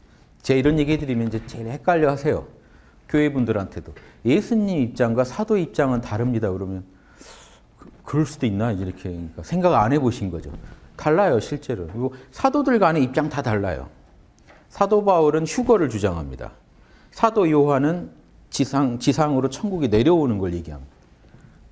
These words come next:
그런데 달라요. 근데 그걸 그냥 다 사도니까 한 성령의 말씀이니까 같겠지 하고 시작하면은 혼선을 빚습니다. 그래서 다른 건 다르다고 해야 서로 대화가 돼요. "어,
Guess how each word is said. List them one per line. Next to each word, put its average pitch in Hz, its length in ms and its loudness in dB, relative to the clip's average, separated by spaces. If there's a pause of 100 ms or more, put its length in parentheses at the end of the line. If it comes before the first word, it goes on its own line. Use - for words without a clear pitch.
(100)
그런데 - 240 -12
달라요. 135 560 0 (200)
근데 113 200 -8
그걸 151 300 2 (1000)
그냥 190 280 0
다 147 180 -6
사도니까 180 800 0 (220)
한 277 300 4
성령의 247 460 2
말씀이니까 135 600 0
같겠지 226 560 0
하고 123 200 2
시작하면은 98 640 -4 (1000)
혼선을 160 400 2
빚습니다. 85 400 -10
그래서 95 140 -10 (240)
다른 190 300 0
건 190 120 4
다르다고 151 540 0
해야 233 560 -2 (280)
서로 165 300 -2
대화가 110 440 0
돼요. - 160 -14 (180)
"어, 135 140 2